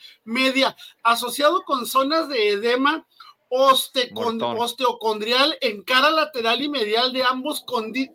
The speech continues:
Speaker 1: cóndilos con sinovitis moderada.
Speaker 2: Inflamación.
Speaker 1: Y, y, e inflamación. Y of-, ofta, y ofta inflamada.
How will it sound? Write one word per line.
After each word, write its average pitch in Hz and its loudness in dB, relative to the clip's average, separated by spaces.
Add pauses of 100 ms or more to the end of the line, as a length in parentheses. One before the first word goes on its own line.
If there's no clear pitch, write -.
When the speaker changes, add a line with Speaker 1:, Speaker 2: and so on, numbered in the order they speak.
Speaker 1:
cóndilos 311 2 (360)
con 254 2
sinovitis 262 0
moderada. 262 2 (600)
Speaker 2:
Inflamación. 107 -6
Speaker 1:
Y, 269 -6
y, 277 -2
e 262 2
inflamación. 226 0
Y 214 -4
of-, 277 2 (200)
ofta, 220 -4
y 214 -6
ofta 285 4
inflamada. 202 0